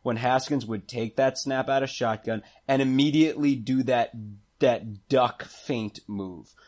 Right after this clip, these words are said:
which I think is supposed to imitate some, some sort of read option or mesh concept,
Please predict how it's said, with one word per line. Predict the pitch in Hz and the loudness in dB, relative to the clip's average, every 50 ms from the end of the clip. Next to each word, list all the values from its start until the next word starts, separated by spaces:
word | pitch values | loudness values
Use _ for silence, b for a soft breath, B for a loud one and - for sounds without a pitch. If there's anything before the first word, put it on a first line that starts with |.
| b b b | b b b
which | 139 139 139 | 0 2 2
I | 156 131 | 2 0
think | 131 151 143 131 139 | 2 0 0 0 0
is | 123 - | -2 -2
supposed | - 147 - - 151 160 165 156 - | -2 -2 2 4 4 6 4 4 0
to | - 156 | -4 -4
imitate | - 143 139 135 127 - - 135 123 117 113 110 b b b b b | -2 -2 0 -2 -2 -2 -2 0 0 0 -2 -6 b b b b b
some, | b - - 175 151 143 139 | b -2 2 4 4 4 4
some | 135 - - - - 151 156 170 180 | 0 -2 -2 2 6 6 6 6 4
sort | 175 - - 185 170 160 165 170 165 - | -2 -4 -2 0 2 2 2 0 0 -2
of | 139 143 143 135 135 120 120 | 0 0 0 -2 -4 -8 -8
read | 127 135 143 156 151 139 | -4 -4 -2 -2 -2 -2
option | 131 123 131 143 139 - - - 151 151 147 156 | -2 0 -2 -2 -2 -4 -8 -6 -4 -4 -4 -4
or | - - 139 131 123 120 | -4 -2 -2 -2 -2 -2
mesh | 113 113 117 120 127 120 - - - - | -2 -4 -4 -4 -4 -6 -8 -14 -14 -10
concept, | - 127 120 123 131 - - 156 151 151 - | -6 -6 -4 -4 -6 -6 -4 -4 -4 -4 -8